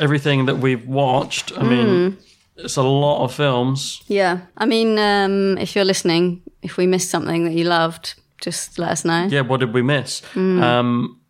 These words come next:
Speaker 1: the only other one that I've watched that we didn't talk about was A I, but she's just as a voice in that.
Speaker 2: Mm.
Speaker 1: It's just a small role as a voice. So,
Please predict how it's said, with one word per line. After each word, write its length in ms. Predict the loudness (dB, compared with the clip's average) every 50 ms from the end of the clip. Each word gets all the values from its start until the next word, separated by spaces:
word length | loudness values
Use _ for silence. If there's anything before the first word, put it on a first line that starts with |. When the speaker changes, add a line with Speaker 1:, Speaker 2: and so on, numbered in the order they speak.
| _ _ -2
Speaker 1:
the 120 | 0 0
only 160 | 2 2 2 2
other 140 | 0 0 0
one 220 | 0 0 2 0
that 80 | 0 0
I've 260 | 0 0 0 0 0
watched 300 | 0 -2 -2 -2 -4 -2
that 80 | 0 0
we 100 | 2 0
didn't 200 | 0 -2 -4 -4
talk 140 | -6 -4 -2
about 200 | -2 -2 0 -2
was 100 | -2 -4
A 240 | -2 -2 0 0 0
I, 260 | 0 0 0 0 0
but 160 | -2 -2 -2
she's 200 | -2 -2 -2 -2
just 160 | -2 -4 -4 -6
as 100 | -6 -8
a 40 |
voice 360 | -6 -4 -4 -4 -4 -4 -4 -4
in 120 | -2 -4
that. 260 | -4 -4 -6 -6 -4 -2
Speaker 2:
Mm. 260 | 0 0 2 2 0 -2
Speaker 1:
It's 80 | -2
just 220 | -4 -6 -6 -6 -8
a 80 | -8
small 440 | -8 -6 -8 -2 0 0 0 0 0
role 280 | 0 -2 -2 -2 -2 -4
as 120 | -6 -6
a 40 | -6
voice. 280 | -4 -4 -4 -4 -6 -8
So, 180 | -8 -8 -8